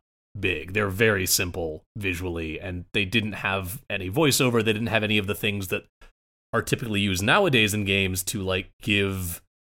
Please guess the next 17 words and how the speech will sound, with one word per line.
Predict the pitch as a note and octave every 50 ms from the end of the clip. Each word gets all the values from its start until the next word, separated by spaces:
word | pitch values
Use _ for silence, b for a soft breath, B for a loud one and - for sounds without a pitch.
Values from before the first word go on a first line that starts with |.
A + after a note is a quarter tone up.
| _ -
performance | - - G2 F#2 - A2 G#2+ A2 G#2 G2+ G2 F2+ -
and | G2+
to, | F#2+
like, | F2+ F#2 F#2+ -
make | G2+ G2 F2+ -
you | F#2+ F2
care | - - - A2 G2 F2+ F#2+
about | F2+ F2 E2 -
the | F#2
characters. | E2+ - C#3 B2+ A#2+ A2 F#2 - F#2 F2+ F2
So | - G#2
they | F2+ G2 F2+
had | - - A2 G#2+ G2
to | G2+
do | F#2+ F#2 F#2+ F#2 F2+
it | F2 F2+ -
through | - - G#2+ F#2 F2 F2+ F2 E2+ E2 E2 -